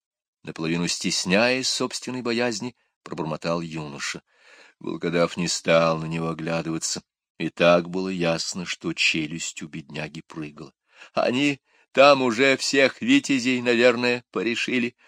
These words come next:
Одна надежа — святилище, да ведь и боги-то поди не наши, кто их разберет?" "Призраки", —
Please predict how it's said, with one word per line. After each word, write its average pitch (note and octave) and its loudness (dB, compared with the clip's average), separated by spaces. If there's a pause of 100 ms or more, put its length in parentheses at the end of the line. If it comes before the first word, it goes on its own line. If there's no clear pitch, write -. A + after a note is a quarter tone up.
(120)
Одна B2+ 8
надежа — C3+ 4 (220)
святилище, C#3+ 2 (180)
да A2 2
ведь - 0
и C3 6
боги-то D3 4
поди D3 2
не C#3 -2
наши, D3 8
кто C#3 4
их C#3+ -2
разберет?" C#3 2 (680)
"Призраки", — D2 -6